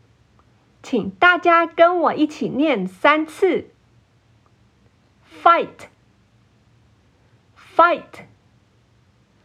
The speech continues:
fight。Fight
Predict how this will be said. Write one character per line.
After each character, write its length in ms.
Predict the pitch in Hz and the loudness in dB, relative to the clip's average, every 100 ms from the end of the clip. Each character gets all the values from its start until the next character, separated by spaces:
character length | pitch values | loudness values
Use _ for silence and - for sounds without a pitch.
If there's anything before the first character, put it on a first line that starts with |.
| _ _ _ _ _ _ | _ _ _ _ _ _
fight。 440 | 339 349 208 - - _ _ _ _ _ _ _ _ _ _ _ _ _ _ _ _ _ _ _ _ - 359 | 0 0 -2 -12 -20 _ _ _ _ _ _ _ _ _ _ _ _ _ _ _ _ _ _ _ _ -12 0
Fight 400 | 359 320 - - | 2 2 -2 -18